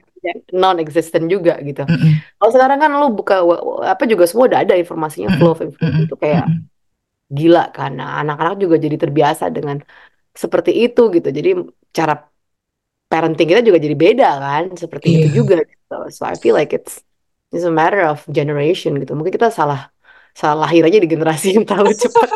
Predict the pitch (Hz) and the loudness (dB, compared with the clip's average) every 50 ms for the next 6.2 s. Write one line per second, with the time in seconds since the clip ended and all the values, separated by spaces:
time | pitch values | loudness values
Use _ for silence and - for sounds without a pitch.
0 | 453 - - - - - - _ - - - _ _ _ _ _ _ _ _ _ | -4 -4 -4 -6 -6 -6 -10 _ -18 -20 -20 _ _ _ _ _ _ _ _ _
1 | _ _ _ _ _ _ _ _ _ - - _ _ _ - - _ _ _ - | _ _ _ _ _ _ _ _ _ -20 -20 _ _ _ -20 -20 _ _ _ -12
2 | 453 - _ _ _ _ _ 330 - _ _ _ _ _ _ - - - - - | -12 -12 _ _ _ _ _ -12 -12 _ _ _ _ _ _ -14 -14 -14 -14 -14
3 | - - 254 220 214 - - 285 262 220 277 - - - 302 294 285 285 254 233 | -10 -6 -6 -6 -4 0 0 0 0 0 0 -4 -2 -2 -2 -2 -2 -4 -4 -4
4 | 226 220 - 233 247 277 277 247 226 196 180 185 - - - - 185 190 202 226 | -4 -2 0 0 2 2 2 2 0 0 0 -2 -4 -6 -8 -14 -10 -4 0 2
5 | 214 196 190 180 180 180 175 190 202 190 185 - 175 175 - 165 147 147 147 170 | 2 2 2 0 -2 -2 -2 -2 -2 -2 -2 -4 -6 -4 -2 -2 0 0 0 0
6 | 185 175 208 233 | 0 0 0 0